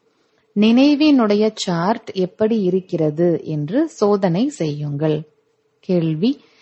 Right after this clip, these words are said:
மனிதர்களால் கொடுக்க முடியாத எந்த ஒரு உறுதிமொழியை பகவான் தன்னுடைய குழந்தைகளிடம் கொடுக்கின்றார்? பதில், பகவான் உறுதிமொழி கொடுக்கின்றார், "குழந்தைகளே,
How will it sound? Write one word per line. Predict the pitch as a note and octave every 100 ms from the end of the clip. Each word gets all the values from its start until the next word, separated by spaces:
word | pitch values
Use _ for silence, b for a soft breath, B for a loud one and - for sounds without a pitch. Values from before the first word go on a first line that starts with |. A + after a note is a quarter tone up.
| b b
மனிதர்களால் | G3 G3+ G#3+ C4+ B3+ D4+ B3+ A#3+ G#3+ A3 A#3+ -
கொடுக்க | G3+ G#3+ A3 A3+
முடியாத | G3 F3+ F3+ E3+ D#3 D#3 F3+ F#3+ -
எந்த | F3 F#3 G#3 A3+ C#4
ஒரு | G3+ F3+ G3 G3+ F#3+
உறுதிமொழியை | G3 A3 A#3+ G#3+ E3+ E3 D#3 D#3 A3+ b b b b - E3
பகவான் | F3 F3+ G#3+ F#3+ D#3 E3+ A#3 -
தன்னுடைய | G#3 A3 B3+ B3+ B3
குழந்தைகளிடம் | A#3+ A3+ A#3 A#3+ B3 A3+ F#3 D#3+ G3 D4+
கொடுக்கின்றார்? | F#3+ D3+ - C#3 C#3+ D#3 D#3 - _ _ _ _ _
பதில், | F3 E3+ D#3 A3+ B B B B B F3+
பகவான் | F3+ F#3 A3+ A#3 A#3+ C4 C4
உறுதிமொழி | G#3 A#3 A#3+ D#4 C#4 A#3 A#3 A3+
கொடுக்கின்றார், | G3 F3+ - D#3+ D3+ D3 D#3 C4+
"குழந்தைகளே, | C#4+ G3 F3+ E3+ E3 F3 F#3 D3+ D#3 C4+ D4